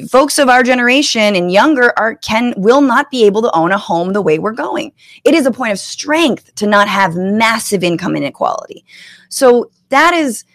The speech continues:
where we have, you know, I think the, the real question is, what are the values, right? As you're saying,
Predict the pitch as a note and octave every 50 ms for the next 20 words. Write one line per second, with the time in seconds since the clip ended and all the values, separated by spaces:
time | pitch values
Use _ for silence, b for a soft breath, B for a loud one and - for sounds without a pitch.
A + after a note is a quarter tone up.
0 | _ _ _ _ _ - G#3 G#3 A#3+ A#3+ B3 B3+ C4 C4 C4 B3 A#3 A3+ - A#3
1 | A#3 A3 A3+ G#3 B3+ C4 A3 A3 G#3+ F#3 - F#3+ G#3 G3+ - _ G3 A3 B3+ C4+
2 | B3+ B3+ A3+ G3+ - G3+ F#3+ F3 E3+ E3 G3+ G#3+ A3+ A3 G3+ F#3+ E3 D#3 D3 B2
3 | A2 A2+ - - - - - E3 F3 F3 - F#3 F3+ F3+ F#3 F#3 F3 E3+ - -
4 | - -